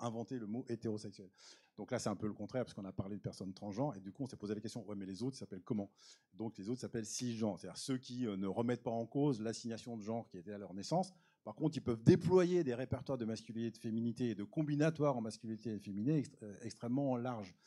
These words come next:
Maintenant, des personnes qui veulent s'engager plus avant dans, alors de manière binaire ou non binaire, encore une fois, hein, il faut pas rabattre la question trans sur la question binaire, gender fluid, et cetera, ben,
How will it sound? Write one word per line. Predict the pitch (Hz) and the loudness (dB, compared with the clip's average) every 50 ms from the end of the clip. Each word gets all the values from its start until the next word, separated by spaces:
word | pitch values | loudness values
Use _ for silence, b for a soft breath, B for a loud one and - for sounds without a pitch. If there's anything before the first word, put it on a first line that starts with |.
| b b b b b b b | b b b b b b b
Maintenant, | - 113 - 131 131 123 107 107 | -16 -12 -8 -6 -6 -6 -4 -4
des | 117 113 | -4 -2
personnes | - 131 - - 143 131 | -2 -2 -2 -2 -2 -2
qui | 123 - 123 | -2 -4 -4
veulent | 117 113 | -4 -4
s'engager | 110 - 143 139 139 135 117 139 | -4 -4 -4 -4 -4 -2 -2 -4
plus | 131 139 - 151 165 165 151 147 | -4 -4 -4 -4 -2 0 0 0
avant | 156 143 139 151 147 143 123 | 0 0 0 0 0 -2 0
dans, | 113 131 135 135 127 107 - - _ _ _ _ _ _ _ _ _ _ _ _ - _ _ | 0 0 2 2 0 0 -4 -10 _ _ _ _ _ _ _ _ _ _ _ _ -20 _ _
alors | - 92 85 - | -12 -12 -8 -4
de | 92 110 | -2 0
manière | 110 117 123 131 127 120 | 0 2 2 2 0 0
binaire | 113 120 135 135 143 151 139 120 | -2 0 2 2 4 4 2 2
ou | 117 | 2
non | 120 127 135 | 4 4 4
binaire, | 135 135 135 135 135 131 123 107 90 | 4 4 4 4 4 6 4 2 -2
encore | 98 90 - 107 | -6 -6 -4 -4
une | 113 113 | -4 -2
fois, | - - 139 135 135 120 | 0 0 2 2 2 0
hein, | 113 107 | -2 -4
il | 98 | -6
faut | - 101 | -8 -8
pas | - - 120 117 107 101 95 | -6 -4 -2 -2 -2 -2 -4
rabattre | 90 90 110 107 120 127 123 - | -6 -6 -6 -4 -4 -4 -6 -8
la | 101 | -12
question | - 104 98 - 120 110 | -12 -12 -12 -10 -10 -10
trans | - - 131 | -8 -8 -8
sur | 127 - 95 | -8 -8 -10
la | 90 | -14
question | - 98 - - 101 | -12 -12 -12 -10 -10
binaire, | 101 95 101 107 117 143 180 - - - b b b b b b b b b | -10 -8 -6 -4 -2 -2 -4 -4 -6 -10 b b b b b b b b b
gender | - - 110 104 101 107 107 101 | -8 -6 -4 -2 -2 -4 -4 -6
fluid, | - - 120 110 | -8 -8 -8 -8
et | 98 87 | -8 -8
cetera, | - 92 92 - 95 104 139 170 190 | -10 -12 -12 -10 -8 -6 -4 -4 -4
ben, | 151 101 104 101 | -2 -2 -4 -4